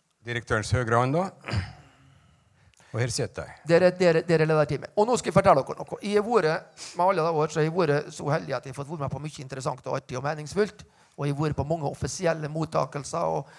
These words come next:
Speaker 2: små og store seremonier og, og, og, og, ja, og tusen takk og litt diplomer og greier. Jeg kunne ha en hel vegg snart nå. Ikke hengt deg opp, Toman. Men hun dama til venstre der nå, hun er den nye direktøren på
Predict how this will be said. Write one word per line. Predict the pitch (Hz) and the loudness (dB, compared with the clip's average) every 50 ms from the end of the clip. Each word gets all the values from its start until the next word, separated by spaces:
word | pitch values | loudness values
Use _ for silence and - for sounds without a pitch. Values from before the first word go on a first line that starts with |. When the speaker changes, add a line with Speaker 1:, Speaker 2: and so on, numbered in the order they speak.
| - - _ _ - | -20 -20 _ _ -18
Speaker 2:
små | - - 196 185 185 175 147 | -16 -8 -4 -2 -2 0 0
og | 143 135 | -2 -2
store | - 190 190 180 151 139 | -2 -2 -2 -2 0 0
seremonier | 165 160 160 170 175 185 190 170 156 151 156 - | 2 2 2 0 -2 -2 -2 -2 0 0 0 0
og, | - - 165 160 156 160 165 - - - | 0 0 0 0 0 0 -2 -4 -6 -6
og, | 185 180 185 190 - - | -4 -4 -4 -4 -6 -6
og, | 202 196 214 233 220 - - - | -6 -8 -8 -6 -6 -8 -8 -8
og, | - - | -4 -2
ja, | - - - - _ | -2 -2 -4 -6 _
og | - 220 - | -14 -12 -10
tusen | 220 233 - - 196 | -10 -12 -12 -6 -2
takk | 185 170 170 170 - | 0 0 0 -2 -4
og | 202 185 190 185 180 | -6 -4 -4 -4 -6
litt | 185 170 - | -8 -10 -12
diplomer | - 190 - 185 185 165 151 156 170 175 180 | -10 -6 -4 -2 -2 -2 -2 -2 -2 -2 -2
og | 185 | -4
greier. | 175 175 160 160 156 156 156 | -4 -4 -4 -4 -6 -8 -10
Jeg | 160 160 165 | -12 -14 -14
kunne | 165 160 - | -12 -10 -10
ha | 78 - - - _ _ _ _ _ _ _ _ _ _ - 165 | -10 -10 -12 -16 _ _ _ _ _ _ _ _ _ _ -14 -12
en | 160 147 156 | -10 -10 -8
hel | 160 156 151 | -8 -6 -4
vegg | 123 139 151 156 - | -4 -4 -4 -6 -14
snart | - - 123 - - | -16 -16 -16 -16 -16
nå. | 139 - _ - - - - - - - - - - - _ _ _ _ _ _ _ - | -18 -20 _ -20 -20 -20 -20 -20 -20 -20 -20 -20 -20 -20 _ _ _ _ _ _ _ -12
Ikke | 156 - 139 | -10 -8 -6
hengt | 131 135 139 - | -6 -8 -6 -8
deg | - - | -8 -8
opp, | - - | -8 -10
Toman. | - - 151 - - - - - - - - - | -14 -14 -14 -16 -20 -20 -20 -20 -20 -20 -20 -12
Men | - 170 190 226 262 349 - - - _ - | 0 4 6 6 6 4 0 -18 -20 _ -4
hun | 214 220 | 2 6
dama | 254 262 247 214 - | 6 6 8 6 6
til | 220 226 | 6 6
venstre | 226 196 - - 165 165 170 | 6 6 4 2 2 2 2
der | 175 | 4
nå, | 196 247 269 247 220 151 | 2 2 0 0 0 -2
hun | 156 175 - - | -2 -2 -2 -2
er | 170 151 147 | 0 0 0
den | 147 156 156 | 0 -2 -2
nye | 165 185 170 135 127 139 - - - | -4 -4 -4 -2 -2 -4 -4 -4 -4
direktøren | 139 135 139 - - 160 139 123 156 214 226 - - - - - - - - - | -4 -4 -4 -6 -6 -4 -4 -4 -6 -8 -12 -20 -20 -16 -12 -10 -10 -8 -6 -4
på | 135 127 131 131 143 | -4 -4 -4 -6 -8